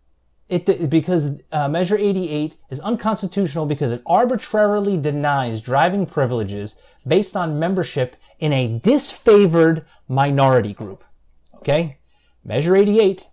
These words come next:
doesn't talk about sex. It doesn't talk about race. It doesn't talk about country of origin. It doesn't talk about sexual orientation. It doesn't talk about age. It simply says, if you're an illegal immigrant,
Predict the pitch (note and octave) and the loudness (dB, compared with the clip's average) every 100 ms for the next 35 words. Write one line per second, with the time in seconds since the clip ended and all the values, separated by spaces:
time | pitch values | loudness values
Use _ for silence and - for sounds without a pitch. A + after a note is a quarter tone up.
0 | _ A#2 B2 A2+ A2 A2 G2 - - D#3+ | _ -4 -4 -2 -4 -4 -10 -12 -8 -8
1 | - - - _ _ _ _ - - A2 | -8 -20 -20 _ _ _ _ -12 -6 -4
2 | G#2+ G2 G2+ G2+ F#2 G2+ G#2+ D3 E3 - | -4 -6 -6 -6 -10 -10 -4 -4 -4 -10
3 | - _ _ _ _ B2+ B2 A#2+ A2+ A2 | -20 _ _ _ _ -8 -4 -4 -4 -4
4 | G#2 G2 G2 - - G#2+ A2+ G2+ D3 F3 | -6 -6 -10 -10 -10 -8 -8 -4 0 0
5 | E3 F3+ F#3 - _ - - A#2 G#2 G2+ | -2 -6 -8 -14 _ -12 -4 -2 -2 -6
6 | C3 G#2+ G2+ G2 F#2 - A#2+ - A#2+ A2 | -6 -6 -6 -10 -12 -6 -6 -4 -4 -2
7 | A2 G#2 G2+ E3 F3 F#3+ F3+ - - - | -2 -4 -2 0 0 -2 -8 -10 -14 -10
8 | G#3 C#3+ C3+ C#3 C#3+ D3 D#3 E3 A2 F2+ | -2 0 0 -2 -2 -2 -4 -4 -6 -8
9 | - _ _ _ _ F3+ G#3 - G3+ G3 | -18 _ _ _ _ 0 0 0 -2 0
10 | G3+ - F3+ G2+ - - _ _ _ _ | -2 0 -2 -2 -10 -20 _ _ _ _
11 | _ _ _ _ _ _ _ _ _ _ | _ _ _ _ _ _ _ _ _ _
12 | - G#2+ A#2 D3 F#3 G3 A3 G#3 B3 A#3+ | -10 -4 2 2 4 2 2 4 2 2
13 | D#3 D#3+ - | 2 0 -8